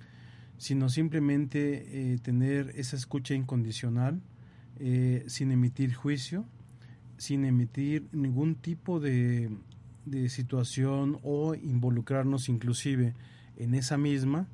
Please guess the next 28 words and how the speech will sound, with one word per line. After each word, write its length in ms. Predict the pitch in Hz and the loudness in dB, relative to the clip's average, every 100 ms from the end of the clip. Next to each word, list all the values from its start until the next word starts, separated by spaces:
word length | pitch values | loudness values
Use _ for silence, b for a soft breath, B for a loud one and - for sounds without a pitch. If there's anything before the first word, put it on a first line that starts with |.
| B B B B - | B B B B -2
porque 640 | 135 127 131 135 135 131 160 | -2 0 -2 0 0 -4 -4
nuestra 300 | 170 131 135 | -2 -2 -2
escucha 360 | 131 - - 165 | -6 -6 -4 0
debe 240 | 156 156 | 0 0
ser 280 | 127 147 147 | -2 -2 -2
totalmente 680 | 131 127 139 135 135 135 139 | -4 -4 0 0 0 0 0
imparcial, 600 | 127 123 107 - 107 98 - B B B - | 0 -2 -4 -4 -6 -8 -16 B B B -6
nuestra 240 | 123 131 | -2 -2
escucha 320 | 123 139 131 | -2 -2 0
debe 240 | 135 131 127 | 2 4 2
ser 240 | 131 127 | 0 -2
totalmente 600 | 123 135 123 123 123 131 | -2 0 4 4 4 2
incondicional. 840 | 127 123 123 113 107 - 107 101 98 - B B B B B - | 2 2 0 -4 -4 -8 -8 -8 -12 -16 B B B B B -2
Eh, 300 | 127 135 - - | 0 0 -2 -6
es 180 | 165 | 0
una 140 | 185 156 | 2 4
gran 240 | 147 180 | 4 4
diferencia 800 | 165 - 131 139 131 135 135 123 | 2 2 2 2 0 0 -2 -2
a 40 | 123 | -2
razón 320 | 123 123 135 | -2 0 0
de 60 | 127 | 2
lo 140 | 120 | 0
que 120 | - | 0
nosotros 500 | 120 117 127 123 120 | 0 0 -2 0 0
estamos 420 | 110 - 131 131 120 | 0 0 2 2 -2
acostumbrados 880 | - 117 131 127 131 123 123 127 - B B B B B - | -6 -6 2 4 6 4 2 -4 -14 B B B B B -4
a 380 | 131 139 139 - | -2 0 -2 -4
escuchar, 720 | 143 127 127 127 - 143 151 | -2 -2 -2 -4 2 2 0